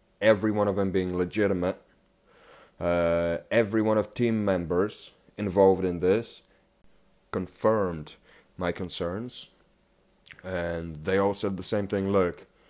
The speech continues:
I think she's, uh, she's being a little bit unrealistic with all this," you know, the, the, everybody on the team said the same thing, Look,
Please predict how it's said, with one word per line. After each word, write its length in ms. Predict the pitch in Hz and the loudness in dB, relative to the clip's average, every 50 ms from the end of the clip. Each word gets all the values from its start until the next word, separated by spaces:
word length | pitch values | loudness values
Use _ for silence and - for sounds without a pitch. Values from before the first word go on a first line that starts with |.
| _ _ _ _ _ _ _ _ - | _ _ _ _ _ _ _ _ -4
I 120 | 104 107 | -2 -2
think 300 | 101 - 107 98 95 90 | -2 -2 -2 -2 -2 -2
she's, 460 | - - 104 98 92 92 90 82 90 | -6 -4 -2 0 0 0 0 0 -2
uh, 800 | 95 87 85 85 82 80 80 80 78 78 78 76 76 73 73 73 78 - _ _ _ _ _ _ - | -2 0 0 0 -2 -2 -4 -6 -6 -6 -6 -6 -6 -8 -8 -10 -14 -18 _ _ _ _ _ _ -12
she's 180 | 98 101 95 | -8 -8 -4
being 180 | 90 101 95 92 | -2 -2 0 0
a 60 | 90 | 2
little 220 | 92 95 95 95 | 2 2 2 4
bit 140 | 98 98 - - | 2 0 -2 -2
unrealistic 720 | 90 92 95 101 98 92 87 92 104 101 - - 85 - | -4 -4 -2 0 0 2 2 0 0 -2 -4 -10 -10 -10
with 140 | 90 85 76 87 | -10 -8 -4 -4
all 160 | 80 80 78 | -4 -4 -4
this," 280 | 73 78 73 - - | -6 -8 -8 -8 -8
you 80 | 82 82 | -6 -4
know, 200 | 87 87 87 87 | -4 -4 -4 -4
the, 160 | 87 87 92 | -6 -6 -8
the, 160 | 85 78 78 - - - - - - - _ - - - - 80 - _ _ | -8 -10 -12 -14 -16 -20 -20 -20 -20 -20 _ -20 -20 -20 -20 -20 -20 _ _
everybody 480 | - 123 123 110 117 107 101 104 98 104 | -2 -2 0 0 0 2 2 0 0 0
on 120 | 101 95 | 0 0
the 60 | 92 92 | -2 -2
team 260 | - - 101 95 92 | -2 -4 -4 -4 -2
said 200 | - 95 90 87 | -4 -6 -4 -4
the 80 | 90 | -6
same 240 | - - 92 85 85 | -4 -4 -4 -4 -4
thing, 300 | 82 - 92 85 82 85 | -4 -4 -4 -4 -2 0
Look, 300 | 92 95 90 - - - | 0 0 0 0 -4 -12